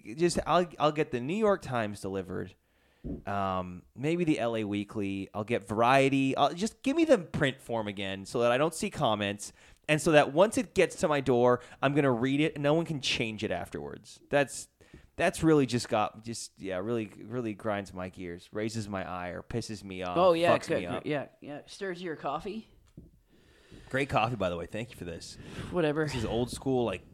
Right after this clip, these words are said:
Speaker 1: like you said, diner coffee. It's great.
Speaker 2: Mm-hmm, mm-hmm.
Speaker 1: I had a shitty day at my nightmare of a job. That's got me trudging, by the way. That place is a fucking hellhole.
Speaker 2: You can't say that.
Speaker 1: I didn't say the name of the establishment,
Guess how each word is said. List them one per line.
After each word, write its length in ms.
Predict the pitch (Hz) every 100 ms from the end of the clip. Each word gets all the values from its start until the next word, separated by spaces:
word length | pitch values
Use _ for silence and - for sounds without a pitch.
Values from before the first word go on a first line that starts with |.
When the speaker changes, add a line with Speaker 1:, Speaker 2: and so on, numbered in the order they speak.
| -
Speaker 1:
like 200 | 107 110
you 60 | 107
said, 260 | 117 95
diner 380 | 104 90 120 98
coffee. 380 | - 85 82 73
It's 100 | -
great. 420 | - 139 151 151
Speaker 2:
Mm-hmm, 320 | 147 196 202 170
mm-hmm. 760 | 190 214 214 202 220 247 320
Speaker 1:
I 40 |
had 160 | 123 120
a 60 | 107
shitty 500 | - - 180 190 165
day 320 | 123 120 113
at 80 | 98
my 220 | 92 92
nightmare 640 | 101 113 120 143 120 117
of 80 | 98
a 40 |
job. 280 | 92 101 92
That's 180 | 117 139
got 180 | 143 104
me 60 |
trudging, 360 | 92 - 87 90
by 160 | 90 78
the 80 | 78
way. 100 | 92
That 160 | 127
place 220 | - 123
is 80 | -
a 40 | -
fucking 440 | - - - 120
hellhole. 420 | 104 98 101 98
Speaker 2:
You 60 | 175
can't 380 | - 233 254 -
say 280 | - 175 196
that. 260 | 113 104 - - _ _ _ _ _ _ _ _ _ _ _ _ _ _ _ _ _ _ _ _ _ _ _ - -
Speaker 1:
I 100 | 104
didn't 140 | 113 123
say 120 | 123
the 100 | 101
name 220 | 85 101
of 80 | 90
the 100 | -
establishment, 640 | - 73 76 90 98 113